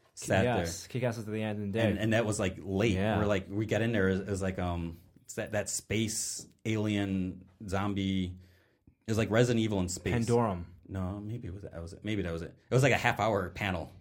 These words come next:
Speaker 1: and that was, like, like, late. It's like, "Wait, what's going on? This is supposed to be Kick-Ass." So, yeah, hopefully it won't,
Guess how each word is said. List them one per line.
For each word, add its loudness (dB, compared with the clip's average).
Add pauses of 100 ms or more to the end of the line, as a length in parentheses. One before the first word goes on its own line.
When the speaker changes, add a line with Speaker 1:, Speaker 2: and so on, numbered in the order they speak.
(120)
Speaker 1:
and -2
that 2
was, -2
like, -2
like, -4
late. -6
It's -8
like, -8
"Wait, -6
what's -8
going -4
on? -4
This -6
is -12
supposed -10
to -4
be -6 (460)
Kick-Ass." -12
So, 2
yeah, 4 (460)
hopefully 2
it -2
won't, -2